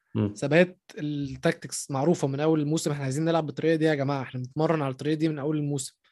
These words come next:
Speaker 1: مم.
Speaker 2: اليونايتد دلوقتي زي ما قلت لك بلا هوية، مش عارفين هيلعبوا إزاي.
Speaker 1: مم.
Speaker 2: إنما أرسنال هم عارفين هيلعبوا إزاي، الجيم بلان ص-،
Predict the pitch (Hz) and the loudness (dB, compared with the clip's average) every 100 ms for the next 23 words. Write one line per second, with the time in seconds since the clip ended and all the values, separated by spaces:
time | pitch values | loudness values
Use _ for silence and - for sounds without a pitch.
0 | _ 117 110 110 151 170 156 165 165 156 | _ 2 4 4 2 2 4 4 4 2
1 | 156 147 156 135 _ 135 156 165 151 160 | 2 2 2 0 _ 0 2 4 4 4
2 | 147 131 - _ 135 131 165 165 147 151 | 4 0 -10 _ -10 -6 -2 0 0 0
3 | 147 156 135 - _ - 117 107 135 156 | -2 -2 -2 -6 _ 0 2 2 2 2
4 | 156 175 - 185 143 139 127 - 165 147 | 4 4 2 2 2 0 -2 0 2 2
5 | 135 143 135 127 151 160 143 131 131 156 | 0 -2 -2 0 0 0 -2 -4 0 0
6 | 151 151 156 135 | 0 -2 -2 -6